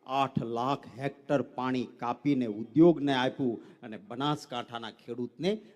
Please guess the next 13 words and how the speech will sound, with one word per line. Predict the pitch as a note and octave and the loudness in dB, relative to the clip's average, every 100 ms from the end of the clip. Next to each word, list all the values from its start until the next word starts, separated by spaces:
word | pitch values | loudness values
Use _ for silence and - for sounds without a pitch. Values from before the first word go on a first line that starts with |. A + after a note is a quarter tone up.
| - | -14
નર્મદાનું | A#2 A2+ A2+ A2 G#2 G2 - | -12 -12 -12 -12 -12 -12 -16
પાણી | G#2 G#2+ F#2+ | -18 -16 -16
હજી | G#2 G2+ G2 | -20 -20 -20
પહોંચ્યું | _ G2+ G2+ _ E2 | _ -20 -20 _ _
નથી. | E2+ _ _ _ _ _ _ _ _ _ _ _ _ _ _ _ | -20 _ _ _ _ _ _ _ _ _ _ _ _ _ _ _
ચૂંટણી | E3 D#3+ F#3 G3 | -8 -4 0 0
આવે | G3 A3+ | 0 -2
ને | G3+ | -4
ત્યારે | F3+ E3+ | -4 -4
થોડાક | F3 F#3 F3 E3 | -2 0 0 0
દી | E3 | -6
પાઇપલાઇન | - D3+ D#3 E3 D#3 | -2 -2 -2 0 -2
નાખે, | B2+ A2+ G#2+ - | -2 -8 -14 -16